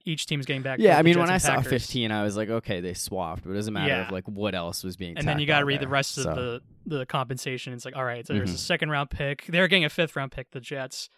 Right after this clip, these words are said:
Speaker 1: but the big key is, is the, the first round pick. Well, again,
Speaker 2: Conditional.
Speaker 1: it's a second rounder,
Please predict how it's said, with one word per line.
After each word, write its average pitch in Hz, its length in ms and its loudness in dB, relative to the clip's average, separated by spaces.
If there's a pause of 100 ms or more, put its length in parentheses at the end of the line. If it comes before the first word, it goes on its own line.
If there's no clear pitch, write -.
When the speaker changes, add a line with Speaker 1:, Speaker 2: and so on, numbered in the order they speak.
(580)
Speaker 1:
but 139 240 0
the 139 80 -4
big 147 220 2 (100)
key 147 260 -4
is, 135 380 -4 (240)
is 131 160 -8
the, 120 440 -4 (440)
the 143 60 -6
first 147 340 0
round 123 180 -6
pick. 131 180 -6
Well, 185 260 6 (560)
again, 175 200 4
Speaker 2:
Conditional. 147 280 12
Speaker 1:
it's - 80 6
a 123 40 8
second 190 300 8
rounder, 196 240 8